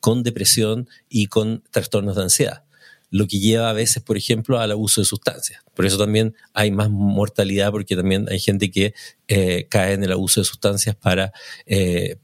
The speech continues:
para estimularse en el fondo, sobre todo porque como tenemos una muy baja cantidad de dopamina y todas esas,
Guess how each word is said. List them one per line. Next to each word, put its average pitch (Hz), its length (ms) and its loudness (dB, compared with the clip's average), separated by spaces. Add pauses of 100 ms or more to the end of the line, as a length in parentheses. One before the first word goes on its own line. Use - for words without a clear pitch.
(120)
para 92 160 -2
estimularse 98 580 2
en 90 80 0
el 92 80 -6
fondo, 98 340 -2 (160)
sobre 87 240 2
todo 110 140 4
porque 92 160 -4
como 87 260 -2 (220)
tenemos 95 340 2
una 101 160 2
muy 98 200 2
baja 101 280 0
cantidad 98 420 0
de 98 100 0
dopamina 98 520 2
y 92 60 -2
todas 101 280 2
esas, 101 340 -2